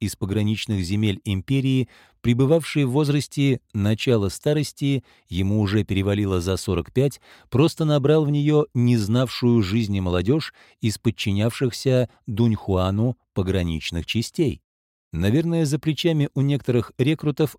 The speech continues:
были какие-то темные истории, но критерий отбора в войска, если он вообще существовал, был один. Достаточно ли у парней сил для того, чтобы управляться с тугими боевыми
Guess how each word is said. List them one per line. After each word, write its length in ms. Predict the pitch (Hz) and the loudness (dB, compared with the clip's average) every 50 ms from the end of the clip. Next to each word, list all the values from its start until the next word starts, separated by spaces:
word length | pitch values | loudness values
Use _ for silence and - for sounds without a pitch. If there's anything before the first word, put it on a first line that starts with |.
| _ - | _ -4
были 280 | 104 113 127 131 135 | 0 2 2 2 2
какие-то 440 | - 127 117 - 131 131 120 127 113 | 2 0 0 2 0 0 2 0 -2
темные 460 | - - 113 107 104 104 107 117 135 | 0 0 0 2 2 2 2 0 0
истории, 560 | 123 - - - 175 165 127 101 80 69 64 - - - - _ - | -2 -2 0 0 2 2 2 2 0 -4 -6 -10 -18 -20 -16 _ -2
но 160 | 104 110 - | 0 0 2
критерий 440 | - 120 120 - - 135 117 113 104 | 2 0 0 2 2 2 2 2 2
отбора 400 | 101 92 95 107 139 151 156 147 | 2 0 -2 0 2 2 2 2
в 80 | 135 | 2
войска, 540 | 135 147 151 139 - - - 151 143 135 - - _ | 2 2 2 0 -2 -2 0 0 2 0 -2 -4 _
если 240 | - 107 95 - 104 | -4 -4 -2 -2 -2
он 120 | 95 92 90 | -2 0 0
вообще 300 | 98 104 - - 120 104 | 0 0 0 -2 -2 -2
существовал, 760 | - - 87 85 90 80 - 95 90 90 120 139 143 131 - _ _ _ | -2 -4 -6 -8 -8 -8 -4 -4 -2 0 0 0 0 -2 -6 _ _ _
был 200 | 90 87 87 87 | -6 -2 0 0
один. 360 | 95 117 127 151 147 98 76 - _ _ _ _ _ - | 0 0 2 0 0 -2 -2 -6 _ _ _ _ _ -12
Достаточно 760 | 85 80 98 104 104 - - 151 151 131 147 - - 135 | -4 0 0 0 0 0 0 0 0 0 -2 -4 -2 0
ли 120 | 120 117 117 | 2 2 2
у 120 | 110 98 | 2 2
парней 520 | - - 101 98 98 92 104 123 135 139 120 | 0 0 0 0 0 0 0 0 0 0 -2
сил 440 | - - - - 160 147 120 98 | -4 -6 -4 -2 0 0 0 0
для 200 | 82 87 90 87 | 0 0 0 -2
того, 440 | 85 - 95 90 90 117 147 160 151 | 0 0 -2 0 2 2 2 2 2
чтобы 360 | - - - 120 107 104 110 - | 0 -2 -2 0 0 2 0 0
управляться 880 | - 107 - - 104 98 92 87 92 107 127 123 - - - 131 127 - | -2 -4 -2 0 0 0 0 0 0 0 0 -2 -2 -2 -2 0 0 -2
с 140 | - - - | -4 -8 -8
тугими 580 | - - 123 113 98 92 92 98 95 92 110 127 | -2 0 0 0 0 -2 -2 0 0 0 0 0
боевыми 840 | 117 95 104 98 90 87 80 76 82 82 78 78 78 80 85 90 | 0 0 0 0 0 0 -2 -2 -2 -4 -2 -2 -2 -4 -4 -4